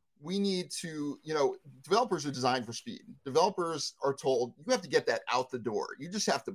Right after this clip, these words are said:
push that stuff out. That's what we want you to do." But then the cisos might come and, and, and everybody from above, and they're saying, "No, no, no, no. We need to make the, we ma-, need to make sure that this is secure."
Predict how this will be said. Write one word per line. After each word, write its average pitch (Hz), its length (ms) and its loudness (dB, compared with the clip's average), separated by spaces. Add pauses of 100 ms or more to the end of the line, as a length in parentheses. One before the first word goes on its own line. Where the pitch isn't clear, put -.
(100)
push 214 200 -2
that 190 180 6
stuff - 260 0
out. 120 180 4
That's 180 220 -2
what 185 160 -2
we 170 80 -8
want 151 240 0
you 143 80 -4
to 127 60 -2
do." 117 200 0 (640)
But 160 140 0
then 202 420 6 (280)
the 147 80 -8
cisos 202 580 4
might 151 200 2
come 160 380 2
and, 123 200 2
and, 123 200 0
and 143 220 -2
everybody 180 320 4
from 151 160 -2
above, 143 320 4
and 139 100 -2
they're 160 100 0
saying, 165 380 2
"No, 220 180 6
no, 214 120 6
no, 190 100 4
no. 151 460 4 (100)
We 151 140 -4
need 190 120 2
to 170 60 0
make 160 220 2
the, 139 140 6
we 143 180 -2
ma-, 170 160 4 (600)
need 180 100 2
to 175 40 0
make 170 160 2
sure 185 160 2
that 147 160 4
this 160 180 -4
is 131 120 -2
secure." - 560 2